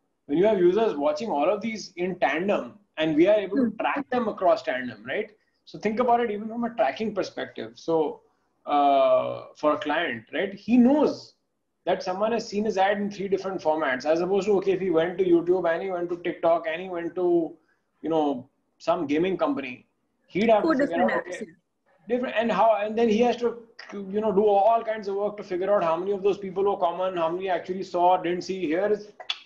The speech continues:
Speaker 1: one dashboard, you figure it all out. Um,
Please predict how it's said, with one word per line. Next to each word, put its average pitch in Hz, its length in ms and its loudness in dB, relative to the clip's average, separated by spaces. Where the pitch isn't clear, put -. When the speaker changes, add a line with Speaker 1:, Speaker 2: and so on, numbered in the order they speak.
Speaker 1:
one 185 220 -2
dashboard, 170 560 -2
you 147 100 -12
figure 165 320 -2
it 156 40 4
all 156 140 4
out. 147 260 -2
Um, 139 760 -4